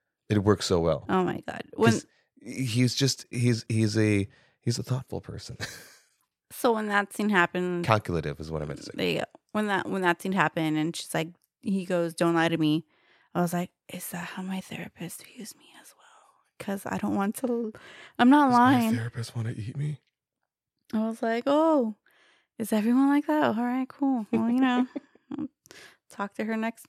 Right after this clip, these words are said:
Speaker 2: next session."
Speaker 1: Did you enjoy the reveal? Again, we're bouncing around. Did you enjoy the reveal of Hannibal Lecter?
Speaker 2: Like, um,
Speaker 1: Okay, so the scene's built up. She goes to the, uh,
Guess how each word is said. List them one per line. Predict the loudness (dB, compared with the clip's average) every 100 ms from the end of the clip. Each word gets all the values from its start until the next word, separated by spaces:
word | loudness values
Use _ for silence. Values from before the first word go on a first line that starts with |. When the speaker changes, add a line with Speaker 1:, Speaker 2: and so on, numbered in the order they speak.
| _ _ -10
Speaker 2:
next | -10 -10 -8
session." | -8 -6 -8 -8 _ _ _ _ _ _ _ _ _ _ _ -4
Speaker 1:
Did | 2
you | 2
enjoy | 2 4 4 4 2 -4
the | 0 2
reveal? | 4 0 0 -2 0 2
Again, | 2 0
we're | 0
bouncing | 2 2 2
around. | -6 -6 -8 -6
Did | 0 4
you | 6
enjoy | 4 4 4 4
the | 2 2
reveal | 2 0 -2 -4 0 0 0 -4 _ 0
of | 0
Hannibal | 2 -2 0 0
Lecter? | 0 -2 -6 -6 _ -16 -6
Speaker 2:
Like, | -4 0 0 0 -2 -4 _ 0
um, | 2 2 2 2 2
Speaker 1:
Okay, | 2
so | 2
the | 0
scene's | 2 2 2 4
built | 4 4 4
up. | 0
She | 0 -2
goes | 2 4 4 2
to | -2
the, | 2 2 4 2
uh, | -2 -8 -8 -10